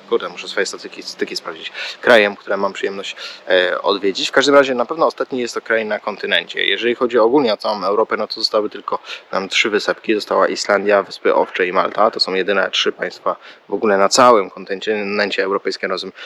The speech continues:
z wyspami, gdzie nas jeszcze nie było. No ale oczywiście oprócz Europy dojechaliśmy do Maroka, byliśmy też w Gruzji, czy, e, więc powiedzmy tych państw odwiedzonych, gdzie pojechaliśmy własnym autem,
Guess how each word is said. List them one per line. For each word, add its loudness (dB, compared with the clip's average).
z -8
wyspami, -2
gdzie -6
nas -6
jeszcze -2
nie -6
było. -4
No -4
ale 6
oczywiście 2
oprócz -8
Europy 2
dojechaliśmy -2
do -2
Maroka, 4
byliśmy -10
też -16
w -20
Gruzji, -2
czy, -8
e, -2
więc -4
powiedzmy 0
tych -20
państw -2
odwiedzonych, 2
gdzie -6
pojechaliśmy 0
własnym -4
autem, 0